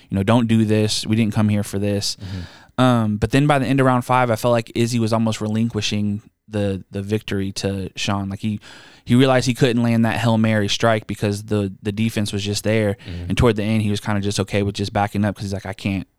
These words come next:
Speaker 1: I have nothing for this guy today."
Speaker 2: Which is crazy.
Speaker 1: Yeah.
Speaker 2: I mean,
Speaker 1: And, and that's not something we've ever seen from him.
Speaker 2: Mm-mm.
Speaker 1: Um, and, you know, I remember even on the intro, like, when they were walking up, it seemed like Strickland was a little bit nervous. Izzy felt comfortable, but,
Speaker 2: Yeah.
Speaker 1: you know, round one,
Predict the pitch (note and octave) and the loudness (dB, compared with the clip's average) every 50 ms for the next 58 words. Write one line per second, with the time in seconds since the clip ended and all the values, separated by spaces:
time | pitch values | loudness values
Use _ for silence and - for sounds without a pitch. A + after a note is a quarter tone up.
0 | _ - G2+ A2 G2+ G#2 A2 A2+ G2+ - F#2+ G2+ - - G#2+ G2+ F#2+ F#2+ - - | _ -4 -2 0 2 2 2 2 2 0 -4 -6 -2 -2 -2 -2 -2 -4 -6 -6
1 | F#2 F2+ F2+ F#2 F2+ F#2 F#2 F2+ F2+ F#2 F2+ F2 - E2 D#2+ - - G#2 E2 G2 | -6 -8 -8 -10 -10 -10 -10 -10 -10 -8 -8 -6 -6 -6 -8 -6 -4 -2 -2 -2
2 | G#2 F2+ E2 C#2+ - - - A#2 C3+ C3 - G2+ D#2 - F2 - _ - B2 A#2+ | -2 -4 -6 -12 -14 -10 -4 -2 -2 -2 -2 -4 -6 -6 -6 -6 _ -4 -4 -2
3 | A2 - - A#2 A#2+ A#2+ A#2 A2+ A2 A#2 C3 - - C#3 B2 - - C3+ A#2 B2+ | -2 -2 0 0 2 2 2 4 2 2 0 0 0 -2 0 0 0 2 4 4
4 | B2+ B2 B2 B2 A2+ G#2 G2+ - A#2 B2 C#3+ D3+ - - F2+ G2+ G2+ F#2+ F#2 F#2+ | 4 6 4 2 2 0 -2 0 2 2 2 2 0 -2 -4 -4 -4 -4 -6 -6
5 | G2+ - G2+ F#2+ F2+ - F#2 D#2+ D#2 D2+ - - - - - _ - B2+ B2+ B2 | -4 -4 -4 -4 -4 -6 -6 -6 -6 -8 -10 -16 -20 -20 -16 _ -2 2 2 2
6 | A#2 A2 G#2 G2+ G2+ G2 F#2 F2 - - _ _ _ _ _ - C3 C3+ C3 B2 | 2 2 0 -2 -4 -4 -6 -8 -10 -14 _ _ _ _ _ 0 2 4 4 4
7 | A#2 A2 - C3+ C#3 C#3 C3 B2 A#2 C3+ C#3+ C#3+ C#3 C3+ C3+ G2 C3 D3 C#3+ C#3+ | 4 2 2 4 4 6 6 6 4 6 4 4 4 2 2 0 2 2 2 4
8 | C3+ C3 B2+ A2+ F#2+ A#2+ C3 C#3+ C#3 - B2+ A#2 A2 A2+ - A#2+ A#2+ B2 A#2+ A#2 | 4 4 4 4 4 4 4 4 4 4 4 4 4 2 2 2 4 4 6 6
9 | A#2+ B2 B2 - A2+ B2 C3 B2+ - - - - - A#2+ A#2+ A#2+ A#2 A2+ A2 - | 4 4 2 2 0 0 0 0 -2 -4 -4 0 2 4 4 4 4 2 0 -4
10 | - - - - - - - - C#3 B2+ C#3+ C3 B2+ B2 A2 A2 G#2+ A#2 B2 A#2+ | -10 -20 -20 -20 -20 -12 -4 -2 0 2 4 4 4 4 4 2 2 2 2 2
11 | A#2 G#2+ - A2 A#2 B2+ B2+ B2+ B2+ B2+ B2+ B2 - - A#2 A#2+ B2 B2+ - - | 2 2 4 4 6 6 4 4 2 0 0 0 0 0 0 2 2 2 2 2
12 | G#2+ - - - C3 B2+ - - B2+ B2 B2+ B2+ B2+ A#2+ A2+ A2 G#2+ G2 F#2+ - | 0 0 2 2 2 2 2 -2 -2 0 0 0 2 2 2 0 0 0 -4 -10
13 | - - - - - - - G#2 G#2 A2 A2 G#2+ - G#2+ A2 A#2+ B2 B2+ A#2+ B2 | -16 -20 -20 -20 -10 -4 0 2 2 2 2 0 0 0 2 4 4 4 4 4
14 | B2+ B2+ C3+ C3+ C#3 C#3+ | 4 6 6 4 2 0